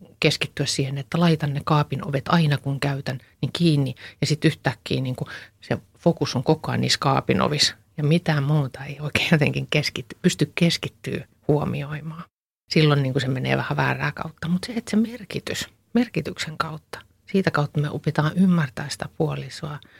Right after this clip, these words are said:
näissäkin asioissa. Ja sitä kautta me opitaan itse ymmärtää myös itseä.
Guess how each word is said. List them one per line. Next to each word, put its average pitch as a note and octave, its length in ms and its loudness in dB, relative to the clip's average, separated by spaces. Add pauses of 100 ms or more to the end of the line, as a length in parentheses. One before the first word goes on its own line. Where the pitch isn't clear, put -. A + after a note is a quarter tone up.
(180)
näissäkin C#3 500 -4
asioissa. - 560 -8 (400)
Ja C3 80 -2
sitä D3+ 220 -2
kautta C#3+ 360 -8
me D3 120 -2
opitaan C#3 380 -8
itse D#3+ 260 -2
ymmärtää C3+ 420 -6
myös C#3+ 260 -4
itseä. - 440 -4